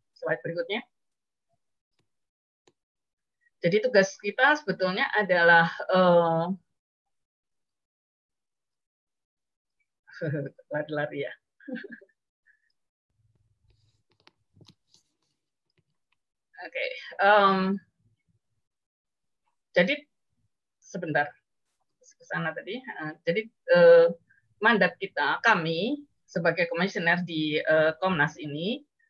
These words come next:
adalah sebetulnya mensosialisasikan semuanya supaya kita tidak terjadi kekerasan begitu.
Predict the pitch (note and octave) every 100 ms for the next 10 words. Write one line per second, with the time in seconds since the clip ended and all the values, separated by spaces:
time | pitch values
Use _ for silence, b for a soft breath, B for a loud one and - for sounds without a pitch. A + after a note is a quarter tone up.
0 | _ _ F3 E3 E3 A3 B3+ F3 F3 F3
1 | G3+ A3+ A3+ A#3 _ _ _ _ _ _
2 | _ _ _ _ _ _ _ _ _ _
3 | _ _ _ _ - G#3+ A3 A#3+ G#3+ A3+
4 | G3 G3 G#3+ G3 - - D3+ D#3+ D#3+ G#3
5 | A3+ F#3 F3+ E3+ D#3+ D#3+ D#3 F3 B3+ -
6 | _ _ _ - - D#3 D3+ - - D3
7 | - - - - E3+ - F3 G3 F#3 E3+
8 | E3 D#3+ D#3+ D#3+ E3+ G3 - B4+ _ C5
9 | B4+